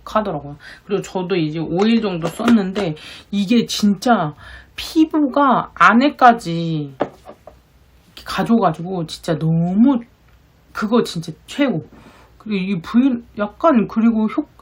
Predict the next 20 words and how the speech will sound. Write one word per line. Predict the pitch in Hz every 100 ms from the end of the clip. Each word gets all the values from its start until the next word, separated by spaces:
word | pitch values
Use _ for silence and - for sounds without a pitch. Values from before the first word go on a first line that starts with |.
| - - -
여기는 | 214 262 277 240 247 208
이제 | 170 175 160 156 -
엄청 | 208 247 - 320 233 - _
막 | - - - _ - - - -
와우 | 190 240 240 208 185 180
막 | - - -
이런 | - 214 269 302 302 294 269
효과는 | 240 302 302 247
아직 | 160 160 180
아니지만 | 143 160 170 156 175 220 170 151 - - _
그래도 | - 311 262 185
나는 | 185 214 214 -
좀 | - 202
만족해요. | 156 175 202 - 131
그리고 | - 208 196
여기 | 180 180 190 240 247 240 247 233
혈액순환이 | 330 349 - 294 254 226 214 226 196 151 - - - -
진짜 | - 247 294
많이 | 196 175 170
됐어. | 147 - 143